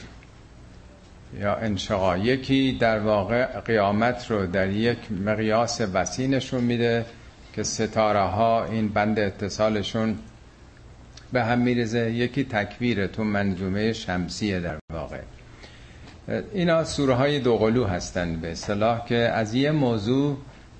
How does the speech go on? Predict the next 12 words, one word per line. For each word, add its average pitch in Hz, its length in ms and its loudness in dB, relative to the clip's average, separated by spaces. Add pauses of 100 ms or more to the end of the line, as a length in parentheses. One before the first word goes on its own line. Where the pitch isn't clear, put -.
(120)
ولی 123 460 2 (720)
از 101 180 -2 (100)
دو 127 140 2
زاویه 90 580 0
سخن 82 480 -8
می‌گن. 69 380 -8 (640)
این 170 160 0
دو 156 180 0
سوره 127 400 2
هم 147 320 0 (460)
همینطور 104 520 0
هستش. 87 640 -10